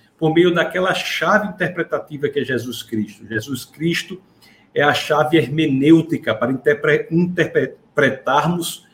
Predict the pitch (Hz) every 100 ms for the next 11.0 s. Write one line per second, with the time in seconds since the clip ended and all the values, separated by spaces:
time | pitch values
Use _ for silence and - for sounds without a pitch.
0 | _ _ _ 208 240 226 214 202 190 165
1 | - 185 - 139 123 117 165 165 170 170
2 | 180 180 135 - 165 - 151 - - 160
3 | 170 165 - - _ - 156 156 160 -
4 | - 196 214 208 185 170 180 - 165 -
5 | 170 170 - - 233 196 185 180 139 -
6 | - _ _ - 151 147 131 151 190 185
7 | 202 - 185 185 - - 139 151 127 139
8 | 175 175 170 170 151 139 127 123 175 180
9 | 170 160 147 - 139 151 139 120 - 165
10 | 151 156 151 139 151 120 117 113 110